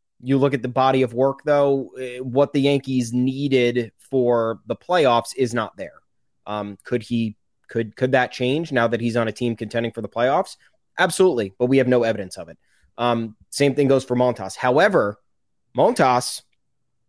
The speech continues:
you'd be surprised to know, has been fairly good against the teams that the Yankees are gonna compete against for the next few years or f-, in the playoffs this year.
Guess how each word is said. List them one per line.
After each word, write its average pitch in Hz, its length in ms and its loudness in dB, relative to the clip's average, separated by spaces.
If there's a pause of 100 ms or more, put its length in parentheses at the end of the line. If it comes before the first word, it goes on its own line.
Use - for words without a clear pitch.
(800)
you'd 123 180 -2
be 139 120 2
surprised 165 560 0
to 143 60 2
know, 135 400 4 (520)
has 139 300 0
been 135 520 2 (200)
fairly 285 460 2
good 220 240 4
against 190 560 0
the 151 100 2
teams 190 400 0
that 165 140 0
the 156 80 -4
Yankees 160 460 0
are 151 340 4
gonna 143 260 0
compete 143 440 -8
against 135 540 -2 (100)
for 147 600 2 (500)
the 110 60 -12
next 135 220 -6
few 147 180 -2
years 160 540 2
or 139 280 4
f-, - 160 -10 (120)
in 139 180 2
the 135 300 0 (100)
playoffs 131 600 2
this 127 300 -2
year. 85 220 -12